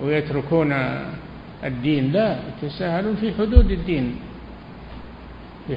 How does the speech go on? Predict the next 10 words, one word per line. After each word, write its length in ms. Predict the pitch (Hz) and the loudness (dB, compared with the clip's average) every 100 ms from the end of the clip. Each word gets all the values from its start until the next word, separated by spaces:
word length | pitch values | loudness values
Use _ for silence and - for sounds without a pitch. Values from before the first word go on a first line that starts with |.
| 120 | -2
حدود 300 | 156 202 165 | 2 2 2
الرخص 460 | 160 202 151 147 | 0 0 -2 -4
الشرعية 640 | 175 - 185 190 208 160 135 147 | -4 -2 0 2 2 2 0 -4
التي 440 | 147 147 156 156 156 - | -4 -2 -2 -2 -4 -2
شرعها 440 | 202 165 143 135 | 0 2 4 4
الله 280 | 147 185 156 | 2 2 0
سبحانه 560 | 107 101 - 131 131 143 160 | 0 -10 -4 -2 0 -2 -2
وتعالى، 540 | 156 175 190 135 143 - - - - - - | -2 -2 0 0 -2 -8 -14 -16 -16 -18 -12
يأخذون 600 | - 117 190 226 180 147 | -8 -2 0 2 4 4
بها 440 | 139 143 127 127 | 4 4 4 2